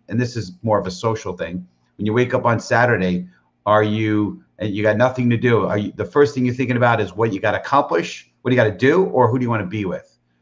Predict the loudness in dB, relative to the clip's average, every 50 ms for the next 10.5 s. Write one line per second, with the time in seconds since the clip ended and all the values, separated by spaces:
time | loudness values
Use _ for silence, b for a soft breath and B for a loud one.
0 | _ _ _ -8 -6 -4 -4 -4 -4 -4 -6 -6 -6 -4 -4 -2 -2 0 0 -2
1 | 0 -2 -2 -2 -2 -2 -2 -2 -2 0 -2 -2 -2 -2 -2 -2 -2 -2 -2 -2
2 | -4 -4 -4 -4 -4 -2 0 2 2 2 0 -2 -6 _ _ _ _ 2 2 2
3 | 2 0 -6 -6 -6 0 0 0 0 2 2 2 2 2 0 0 -2 -4 -6 -6
4 | -8 _ _ _ _ _ _ _ _ _ _ _ _ 0 2 6 6 6 6 4
5 | 2 -2 -4 0 0 0 0 0 -4 -6 -2 -2 0 2 4 4 6 6 4 2
6 | 0 -2 -2 -2 0 0 0 2 4 4 2 2 0 -2 -4 -4 -2 -2 -2 0
7 | 0 -2 -2 -2 -2 -6 -8 -4 -2 0 0 0 -2 -4 -8 -8 -8 -4 -4 -4
8 | 0 2 2 2 4 2 0 0 -2 -2 0 0 -2 -2 -2 0 2 2 2 0
9 | -2 -10 _ _ _ _ _ _ -8 -2 2 2 4 4 6 4 4 4 2 2
10 | 2 4 6 6 8 6 6 2 0 -6